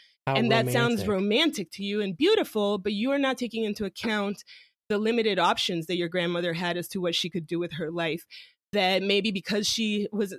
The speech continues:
Speaker 2: involved in a tiny scandal, she lost all ability to go have a, a different husband that she actually wanted.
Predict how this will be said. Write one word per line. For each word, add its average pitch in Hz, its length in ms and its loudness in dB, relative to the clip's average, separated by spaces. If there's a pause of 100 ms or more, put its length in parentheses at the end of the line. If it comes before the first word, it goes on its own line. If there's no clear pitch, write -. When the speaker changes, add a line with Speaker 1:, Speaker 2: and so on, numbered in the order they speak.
Speaker 2:
involved 196 400 0
in 208 80 0
a 202 60 -2
tiny 196 300 -4
scandal, 196 480 -2
she 190 200 -2
lost 180 360 -2
all 180 160 -2
ability 180 400 -4
to 170 100 -16
go 175 360 0
have 175 220 -4
a, 180 80 -4 (160)
a 202 80 0
different 175 380 -2
husband 156 380 -6
that 160 80 -6
she - 120 -6
actually 170 360 -4
wanted. 165 420 -2